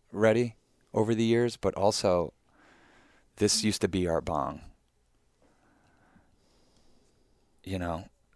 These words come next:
It's awesome and it looks great and it looks magical and everything, but there's nowhere to put ice or, or anything like that. It's just literally just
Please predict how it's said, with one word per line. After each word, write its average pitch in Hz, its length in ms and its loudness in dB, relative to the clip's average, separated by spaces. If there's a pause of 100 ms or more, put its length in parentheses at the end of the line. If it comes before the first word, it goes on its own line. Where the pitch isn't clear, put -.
It's - 240 2
awesome 120 460 8
and 87 100 0
it - 80 -4
looks 117 240 4
great 107 320 6
and 87 80 -6
it 80 80 -4
looks 92 220 -2
magical 101 400 0
and 123 80 2
everything, 123 240 2
but 107 100 -2
there's 110 180 -4
nowhere 113 200 6
to 90 80 0
put - 200 -6
ice 87 460 -2
or, 82 220 -2
or 90 160 -2
anything 87 440 -6
like 78 220 -8
that. - 240 -2
It's - 160 -8
just - 200 -4
literally 85 540 0
just 71 400 -12